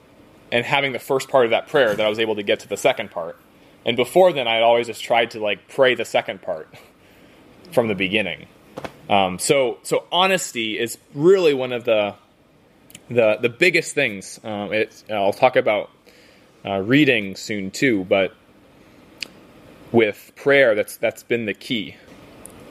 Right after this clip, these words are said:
I think too, based, talking about David's prayers, uh, there was one time where I was,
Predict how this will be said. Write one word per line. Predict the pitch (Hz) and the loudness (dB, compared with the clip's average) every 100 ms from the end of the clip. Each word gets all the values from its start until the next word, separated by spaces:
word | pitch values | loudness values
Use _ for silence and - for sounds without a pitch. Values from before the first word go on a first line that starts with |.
| - - | -8 -6
I | |
think | 139 160 170 | -4 -4 -4
too, | - 202 180 143 | -4 -2 0 -2
based, | 117 135 175 190 - 135 127 | -2 0 0 -2 -10 -18 -6
talking | 127 127 139 | -4 -4 -4
about | 120 113 95 | -2 -2 -2
David's | 113 110 107 | -4 -4 -6
prayers, | - 170 175 127 110 104 - - _ _ _ _ - _ _ - - - - | -2 2 4 4 0 -4 -12 -16 _ _ _ _ -20 _ _ -20 -20 -20 -10
uh, | 123 113 | -2 0
there | 107 123 | 4 4
was | 127 117 | 2 0
one | 139 139 | -2 0
time | 147 139 139 127 | 0 0 0 2
where | 123 117 117 | 4 4 4
I | 113 | 4
was, | 113 117 110 - - - | 4 2 0 -6 -8 -10